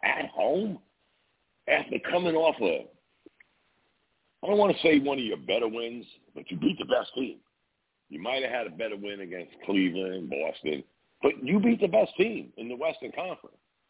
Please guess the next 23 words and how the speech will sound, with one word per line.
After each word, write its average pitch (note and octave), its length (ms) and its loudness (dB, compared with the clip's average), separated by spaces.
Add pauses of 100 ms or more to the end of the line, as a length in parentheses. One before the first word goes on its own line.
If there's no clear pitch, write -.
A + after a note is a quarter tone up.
(380)
And E2+ 120 -8
then A#2+ 100 -2
to F2 160 -8
lay D3 140 -2
an - 140 -2
egg D#3 220 2
like F2 260 -6
that - 360 -6
two D#3+ 120 0
days C#3 260 -2
later, D#3+ 400 2 (300)
wow. C2+ 680 -6 (840)
Yeah, F#2+ 260 6 (260)
you, F2 120 -6
you. F#2 280 -4 (640)
<laughs> - 640 -16
Thank F3+ 300 2
God F3 300 2
the A#2 180 -8
teams D#3+ 280 -2
below C#3 500 0
us, B2+ 60 -12 (1000)
Brooklyn, G#2+ 500 2